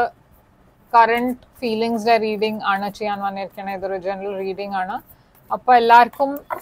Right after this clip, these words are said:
എല്ലാം messages resonate ആവില്ല. റെസൊനേറ്റ് ആവണ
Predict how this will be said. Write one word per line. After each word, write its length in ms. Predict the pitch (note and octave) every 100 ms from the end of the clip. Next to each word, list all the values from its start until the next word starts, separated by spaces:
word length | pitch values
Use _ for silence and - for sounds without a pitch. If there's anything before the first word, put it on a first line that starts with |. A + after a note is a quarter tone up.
| A3+
എല്ലാം 220 | A#3 B3 A#3
messages 440 | - A#3+ A#3+ G#3+ G#3+
resonate 580 | F#3 G#3+ A3+ A3+ G#3+ G#3
ആവില്ല. 340 | G3 G3 F#3 F#3 A#3 - _ -
റെസൊനേറ്റ് 500 | G3 F#3 G3+ G#3+ G#3 G#3
ആവണ 280 | F#3+ G3+